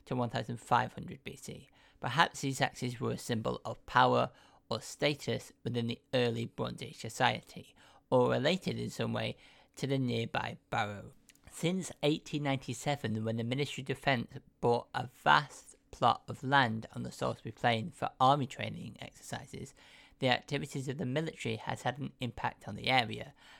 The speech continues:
Barracks, fighting ranges, field hospitals, airfields,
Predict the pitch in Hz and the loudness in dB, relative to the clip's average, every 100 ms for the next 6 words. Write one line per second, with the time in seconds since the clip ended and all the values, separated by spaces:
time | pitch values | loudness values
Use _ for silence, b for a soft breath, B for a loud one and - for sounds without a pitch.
0 | B - 147 190 - - - 131 123 123 | B 8 8 8 -2 -4 4 4 4 -4
1 | 113 113 113 - 113 - b b b b | -2 -2 -4 -4 -6 -6 b b b b
2 | - 143 147 127 127 - - 123 120 113 | -2 2 2 0 -4 -6 -6 -2 -2 -6
3 | _ _ - 131 131 127 127 123 | _ _ 6 6 6 0 -2 -2